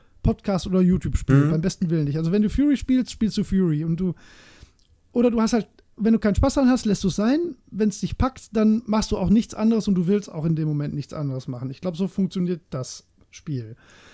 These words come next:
Speaker 1: Ähm, deswegen würde ich immer noch nicht unter fünf gehen.
Speaker 2: Hm.
Speaker 1: Eher sogar sechs.
Speaker 2: Ja, also ich hätte jetzt so sechs oder sieben gesagt. Ich hab's ja selber
Speaker 1: Ja.
Speaker 2: nicht gespielt, aber,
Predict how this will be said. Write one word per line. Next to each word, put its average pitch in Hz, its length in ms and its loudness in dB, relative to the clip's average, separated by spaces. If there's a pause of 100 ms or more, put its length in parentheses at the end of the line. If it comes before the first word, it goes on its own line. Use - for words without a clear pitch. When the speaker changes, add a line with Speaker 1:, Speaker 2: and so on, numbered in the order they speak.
(380)
Speaker 1:
Ähm, 202 600 4
deswegen 233 760 0
würde 226 160 0
ich - 160 -8
immer 247 280 4
noch 262 280 2
nicht 240 260 2
unter 226 280 2
fünf 220 480 2
gehen. 110 420 -12 (1600)
Speaker 2:
Hm. 98 320 4 (200)
Speaker 1:
Eher 226 260 2
sogar 202 320 -2
sechs. 165 240 -4
Speaker 2:
Ja, 147 280 8
also 123 260 2
ich 131 160 2
hätte 156 200 6
jetzt 123 240 6
so 113 240 4
sechs 110 260 2
oder 101 160 4
sieben 92 280 0
gesagt. 78 400 0
Ich 90 80 -4
hab's 98 160 -2
ja 107 60 4
selber 104 180 6
Speaker 1:
Ja. 120 60 6
Speaker 2:
nicht 110 140 0
gespielt, - 380 0
aber, 98 420 6